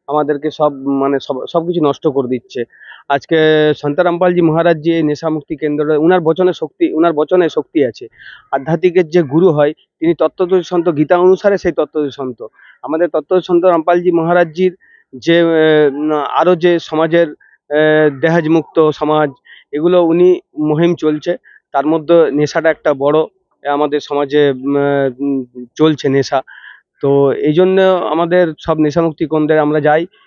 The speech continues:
এই প্রজেক্টটার মাধ্যমে, সেই, উম, শাস্ত্র অনুসারে ভক্তি করার জন্য তাদেরকে অনুপ্রেরণা জানাই এবং গুরুজির যে বচন শক্তি,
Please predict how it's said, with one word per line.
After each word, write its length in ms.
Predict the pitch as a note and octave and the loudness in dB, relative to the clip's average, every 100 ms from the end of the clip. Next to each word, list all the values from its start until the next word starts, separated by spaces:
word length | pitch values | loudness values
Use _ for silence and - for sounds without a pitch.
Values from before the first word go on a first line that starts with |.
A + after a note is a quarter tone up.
| _ | _
এই 380 | C#3 C#3+ C#3+ C#3 - | -2 0 2 -2 -2
প্রজেক্টটার 420 | D3 D#3+ - D#3 | -2 -2 0 0
মাধ্যমে, 480 | D3 C#3 D3+ D3+ D3+ _ _ - | 0 -2 -2 -2 -2 _ _ -6
সেই, 460 | D3+ D3 D3 C#3+ | 0 2 2 0
উম, 160 | C3 C#3 C#3+ C#3 C#3 C3 | 0 0 2 2 0 -2
শাস্ত্র 380 | - C#3+ - D3+ | -4 -6 -4 -4
অনুসারে 280 | D3 D3+ | -4 -4
ভক্তি 300 | C#3 C#3 - C3 | -6 -6 -10 -2
করার 260 | C#3+ C#3+ | 0 0
জন্য 320 | C3 D3 D3 C#3+ - _ C3+ | 0 0 0 -2 -8 _ -4
তাদেরকে 320 | C#3+ D3 C#3+ | -2 -2 0
অনুপ্রেরণা 460 | C#3+ D3 C#3 C#3 | -2 -2 -2 0
জানাই 220 | C3+ C#3+ C#3+ | 0 0 2
এবং 240 | D3 C3+ | 0 -2
গুরুজির 340 | C#3 D3 D3 | -4 -4 -4
যে 100 | C3 | -2
বচন 300 | B2+ C3 D3+ | -2 -2 -2
শক্তি, 360 | D3 D3 - | -4 -6 -6